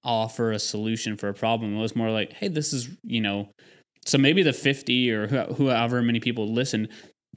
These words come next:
maybe they were dedicated to, like, us, but they weren't really ever gonna be cus-, become customers, or they weren't ever gonna become anything else because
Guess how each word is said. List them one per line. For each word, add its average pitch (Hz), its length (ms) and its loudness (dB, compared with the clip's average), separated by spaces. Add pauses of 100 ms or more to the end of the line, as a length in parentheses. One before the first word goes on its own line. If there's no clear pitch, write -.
(320)
maybe 151 300 6
they 151 100 6
were 127 220 4
dedicated 117 560 2
to, 117 180 0
like, 101 320 -2
us, 123 400 -2 (220)
but 123 140 2
they 131 100 4
weren't 127 220 0
really 120 260 4
ever 113 160 0
gonna 110 160 0
be 104 100 -4
cus-, - 320 -6
become 123 340 -4
customers, 107 560 -4
or 107 60 -4
they 107 140 0
weren't 117 180 2
ever 113 180 -2
gonna 104 160 -2
become 110 360 -4
anything 107 440 -2
else 113 300 -4
because 110 560 -4